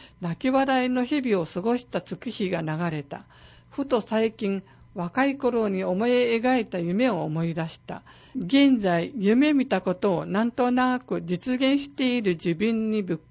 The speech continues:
くり。いろいろあったけれど、方向性は無意識に見失うことなく進んでいたようだ。夢を見るって大事かも。すみちゃん。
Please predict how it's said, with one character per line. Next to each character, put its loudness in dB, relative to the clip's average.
く -2
り。 -8
い 4
ろ 8
い 2
ろ 4
あ 2
っ -2
た -4
け -4
れ 0
ど、 -4
方 4
向 0
性 2
は 0
無 2
意 4
識 -4
に -6
見 -2
失 -2
う -4
こ -4
と -2
な -2
く -8
進 -2
ん -4
で 0
い -6
た -2
よ 0
う -4
だ。 -10
夢 4
を 2
見 2
る 4
っ 2
て -14
大 0
事 -6
か -6
も。 -10
す -2
み -2
ち -10
ゃ -10
ん。 -18